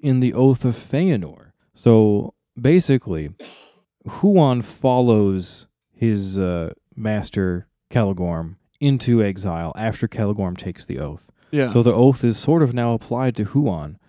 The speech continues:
Speaker 2: 'Cause, yeah, he's sentient.
Speaker 1: Yep, and the, so now there is this prophecy that said that, uh,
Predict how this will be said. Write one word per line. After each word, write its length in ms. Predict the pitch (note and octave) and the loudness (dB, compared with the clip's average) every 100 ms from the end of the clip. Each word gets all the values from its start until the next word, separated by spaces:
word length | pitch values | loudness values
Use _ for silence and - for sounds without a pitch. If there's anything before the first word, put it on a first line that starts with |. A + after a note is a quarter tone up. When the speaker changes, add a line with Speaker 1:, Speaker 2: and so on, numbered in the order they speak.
| _ | _
Speaker 2:
'Cause, 140 | D3 C3+ | -8 -2
yeah, 120 | F3 | -2
he's 180 | C3+ - | -2 -2
sentient. 560 | C3 A#2+ B2 D3 F3 - _ | -6 -4 -4 -6 -8 -18 _
Speaker 1:
Yep, 180 | C3 C#3 - | -2 -2 0
and 320 | A2+ A2+ A#2 | -2 -2 -2
the, 100 | G#2+ | -4
so 280 | - A2+ G#2+ | 0 2 2
now 240 | G#2+ A#2+ | 2 0
there 180 | A#2+ A#2+ | 2 2
is 120 | A2 | 2
this 120 | A2+ | -4
prophecy 760 | - B2+ D3+ C#3+ - G2+ F#2 G#2 _ _ - | -4 -4 -4 -6 -6 -4 -6 -8 _ _ -10
that 340 | G#2+ G2+ G2+ | -4 -4 -4
said 500 | - - A2+ G#2+ G#2 | -6 -2 -2 0 -4
that, 520 | G#2 G#2 G2+ G2 - | -4 -4 -2 -4 -6
uh, 400 | G#2 F#2+ F2+ F2+ | -6 -4 -4 -8